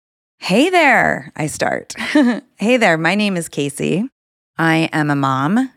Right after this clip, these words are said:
just like you. I came into this parenting gig thinking that it would be so great, so easy. I figured I was at the perfect age,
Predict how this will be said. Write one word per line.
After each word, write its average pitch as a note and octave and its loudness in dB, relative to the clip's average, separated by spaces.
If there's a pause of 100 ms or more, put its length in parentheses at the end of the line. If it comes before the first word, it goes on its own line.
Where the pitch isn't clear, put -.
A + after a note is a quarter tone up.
(100)
just - -8
like - -4
you. - -6 (480)
I E3+ 2
came G3+ 0
into G#3+ 0
this A3 -2
parenting F#3+ -4
gig D#3 0
thinking F3 -4
that D3+ 0
it D#3 -4
would D3 -6
be E3 -4
so D3+ -8
great, - -6 (320)
so A3 0
easy. G3 0 (400)
I E3 -2
figured A#3 2
I E3+ 2
was D#3 0 (120)
at C#3+ -4
the - -6
perfect D4+ -4
age, G3+ 0